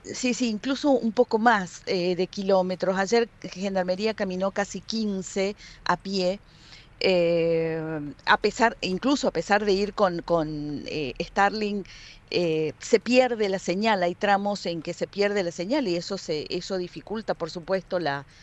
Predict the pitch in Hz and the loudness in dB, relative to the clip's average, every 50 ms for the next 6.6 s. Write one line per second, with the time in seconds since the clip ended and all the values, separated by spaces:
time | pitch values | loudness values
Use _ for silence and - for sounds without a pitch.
0 | - - - - 151 175 170 - 175 170 170 175 165 156 - 175 - - - 240 | -20 -20 -16 -4 -2 -2 -2 -2 -4 -4 -4 -6 -6 -4 -6 -4 -4 -2 0 2
1 | 240 233 247 277 294 294 - - - - - - - - - 196 214 220 220 - | 2 2 2 0 -2 -6 -10 -16 -20 -20 -20 -20 -20 -8 2 4 4 4 4 2
2 | 233 220 - 226 214 226 233 214 - 214 202 220 220 220 208 190 - - 185 185 | 0 2 2 0 0 0 0 0 2 2 2 2 2 2 0 0 0 -2 -2 -2
3 | 185 190 190 202 226 254 262 269 254 - - 196 185 190 - - 202 202 202 196 | -2 0 0 2 2 2 4 2 2 2 2 2 2 0 0 -6 -4 -4 -2 -2
4 | 190 190 196 196 202 202 208 208 196 - - 190 - - 214 208 208 202 208 202 | 0 2 2 2 2 2 0 -2 -4 -6 -6 -6 -6 -4 -4 -4 -4 -4 -2 0
5 | 202 196 190 185 180 175 - - 175 175 - - 196 202 196 - - 208 196 190 | 0 0 0 0 0 -2 -4 -6 -8 -10 -6 -4 -4 -4 -4 -4 -2 2 2 4
6 | 170 160 151 160 165 - 196 202 185 175 170 | 4 2 0 -2 -2 -2 -2 2 2 2 2